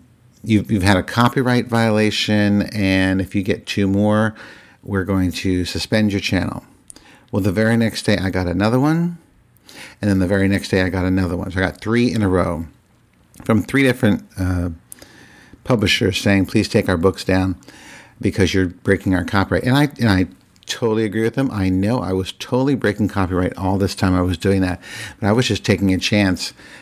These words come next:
um, 'cause there are lots of other people on YouTube who are doing the exact same thing I was doing, and they will probably get taken down too. So that channel, um, they, I, I got the email and they said, um, "We're going to suspend your channel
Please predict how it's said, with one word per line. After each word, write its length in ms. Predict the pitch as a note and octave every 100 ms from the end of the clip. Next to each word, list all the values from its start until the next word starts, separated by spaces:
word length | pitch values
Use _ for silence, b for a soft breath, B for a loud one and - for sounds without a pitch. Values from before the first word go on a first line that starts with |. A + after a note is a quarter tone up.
| B -
um, 240 | F2+ D#2+
'cause 180 | - G#2
there 80 | B2
are 60 |
lots 300 | - A#2+ C3+
of 100 | G#2
other 140 | F#2+ G2
people 240 | G#2 -
on 180 | F#2+ F#2
YouTube 380 | F#2 F2+ F#2+ E2
who 60 |
are 60 | F2
doing 220 | F#2+ F#2
the 80 | F2+
exact 360 | F2 G#2+ G#2+
same 180 | - G2
thing 180 | - F2+
I 80 | F2+
was 180 | F2+ -
doing, 300 | F2 F2 E2+ B B B B
and 140 | A#2+ C3
they 80 | F#3
will 100 | E3+
probably 240 | B2 A#2
get 140 | G#2+
taken 260 | - A2 G#2+
down 200 | G2 F#2
too. 360 | - G2 F2 E2+ B B B B B B
So 520 | - - C#3 A#2+ A#2 - A2+
that 320 | A#2+ E3 -
channel, 540 | - C#3 A#2+ A2 A2
um, 440 | A2+ G2 F#2 F2+ F#2+
they, 460 | - A2 G2+ - F2 -
I, 80 | A2+ -
I 40 |
got 140 | A2 G#2
the 140 | A2+
email 260 | B2 A#2 F#2+
and 80 | G2
they 140 | G2+
said, 340 | - G2 F2 B B B B B - -
um, 400 | G2+ F#2 E2+ E2+ A#2+
"We're 120 | A#2
going 260 | A2 G#2+
to 180 | G2+ A2+
suspend 540 | F#2+ G2+ - B2+ C3 A#2+
your 80 | G#2+
channel 420 | A2+ G2 E2+